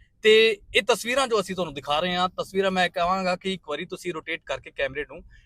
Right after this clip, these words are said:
ਇਹ ਤਸਵੀਰਾਂ ਦਿਖਾ ਦਈਏ। ਇਹ ਸੁਨਸਾਨ ਇਲਾਕਾ ਹੈ, ਇਸ ਸੁਨਸਾਨ ਇਲਾਕੇ ਦੇ ਉੱਤੇ ਨਾ ਕੋਈ ਬੰਦਾ ਤੇ ਨਾ ਕੋਈ ਪਸ਼ੂ ਜਾਨਵਰ ਦਿਖਾਈ ਦੇ ਰਿਹਾ ਹੈ। ਇਸ ਰੋਡ ਦੇ ਉੱਤੇ ਅਸੀਂ ਤਸਵੀਰਾਂ ਇਸ ਕਰਕੇ ਤੁਹਾਨੂੰ ਅੱਧੀ ਰਾਤ ਦੀਆਂ ਦਿਖਾ ਰਹੇ ਹਾਂ, ਕਿਉਂਕਿ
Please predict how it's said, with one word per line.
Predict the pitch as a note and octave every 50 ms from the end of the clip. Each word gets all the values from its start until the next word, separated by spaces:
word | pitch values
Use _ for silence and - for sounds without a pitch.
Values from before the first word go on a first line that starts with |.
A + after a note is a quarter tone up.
| _ -
ਇਹ | G3
ਤਸਵੀਰਾਂ | F3+ A3 - - G#3 A#3 A#3+ A#3 G#3+
ਦਿਖਾ | E3 - - C3 B2
ਦਈਏ। | A#2+ A#2+ A#2+ B2 B2+ - -
ਇਹ | F#3 G3
ਸੁਨਸਾਨ | F#3 - A3 G#3+ F#3+ - - F#3 F#3+ G#3 G#3+ G3 -
ਇਲਾਕਾ | E3+ D#3 D#3 D3+ - - F#3 F3
ਹੈ, | E3+ F3 G3 - - - _ _ _ _ _ - - D#3
ਇਸ | F3 G3+ - -
ਸੁਨਸਾਨ | G#3+ - - G3 F#3 C3 - D#3+ E3+ F#3 G3 F#3+
ਇਲਾਕੇ | - D#3+ D#3 D3 D3 C#3 - F3+
ਦੇ | F3 F3+
ਉੱਤੇ | F#3 F3 - - F3+ E3+ E3 E3+ D#3+ _ _ _ _ _ - - _ - - - _
ਨਾ | B2+ C#3+ D3+ D#3 E3+ F#3+ G3
ਕੋਈ | - A3 A3 G#3
ਬੰਦਾ | D#3 D#3 D3+ D#3 D#3+ F#3 F#3+ F#3+
ਤੇ | - F#3 E3+
ਨਾ | D#3 D3+ D3+
ਕੋਈ | - - E3+ E3 E3 F3 D#3+ - - - _ _ _ - -
ਪਸ਼ੂ | F#3+ E3+ - - G3+ F3+
ਜਾਨਵਰ | D#3 D3 C3 B2+ B2 C3 B2
ਦਿਖਾਈ | A#2+ B2+ - B2+ B2 B2
ਦੇ | A#2 A#2 A2+ A2+
ਰਿਹਾ | G#2+ - A2+
ਹੈ। | - _ _ _ _ _ - _ _ _ _ _ _ _ _ _ _ _ _ _ _ _ -
ਇਸ | G#3+ B3+ B3 -
ਰੋਡ | B3 F#3+ F3+ G3 A3+ G#3+
ਦੇ | G3+ A#3+
ਉੱਤੇ | A3+ G3 - A3+ A3 A3+ G3
ਅਸੀਂ | F#3 - G3
ਤਸਵੀਰਾਂ | - G3+ - - F#3+ G3+ G#3 G#3
ਇਸ | G3 F#3+ -
ਕਰਕੇ | - A3+ G3 - A3
ਤੁਹਾਨੂੰ | G#3 - G3+ D#3+ D#3+ E3+
ਅੱਧੀ | D#3 D#3 F#3 E3
ਰਾਤ | D3+ D3+ C3+
ਦੀਆਂ | - D#3 D#3
ਦਿਖਾ | C#3 C#3 C3 - C3 B2+
ਰਹੇ | C3+ D#3+ E3+ D#3
ਹਾਂ, | E3 F#3
ਕਿਉਂਕਿ | F3 - F#3 - - G#3+ G#3 G3+